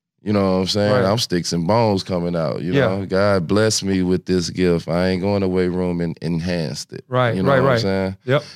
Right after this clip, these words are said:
Speaker 1: And just some s-, the small details, the small details, the little things, man. Get out there and keep your shirt and keep your jersey tucked in, you know?
Speaker 2: Yep.
Speaker 1: Carry yourself a certain way. I be telling people all the time, when I was in Cleveland,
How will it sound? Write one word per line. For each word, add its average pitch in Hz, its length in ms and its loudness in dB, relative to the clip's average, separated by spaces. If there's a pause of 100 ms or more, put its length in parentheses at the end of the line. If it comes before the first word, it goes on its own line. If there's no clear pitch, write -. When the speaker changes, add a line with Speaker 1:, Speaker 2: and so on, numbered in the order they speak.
Speaker 1:
And 87 360 0 (440)
just 110 320 0
some 107 240 0
s-, - 180 -2 (120)
the 90 120 -2
small 110 480 2
details, 90 840 -4
the - 80 -10
small 101 420 2
details, 92 580 0
the 82 120 -4
little 92 320 2
things, 52 460 -10
man. 90 200 -6
Get 110 140 -4
out 110 180 -4
there 107 160 -2
and 104 80 -4
keep 117 240 -8
your 101 80 -6
shirt 104 320 -4
and 82 200 -10
keep - 240 -18
your 92 200 -10
jersey 98 420 -2
tucked 76 380 -8
in, 62 160 -12 (180)
you 90 100 -12
know? 90 280 -6 (260)
Speaker 2:
Yep. 120 220 -10
Speaker 1:
Carry 104 320 2
yourself 87 380 0
a - 20 -8
certain 87 280 0
way. 87 120 2
I 92 80 2
be 98 100 -2
telling 95 300 -2
people 90 280 -8
all 85 140 -4
the 85 80 -10
time, 95 320 -6
when 87 100 -4
I 87 100 -2
was 85 120 -6
in 82 120 -6
Cleveland, 87 600 0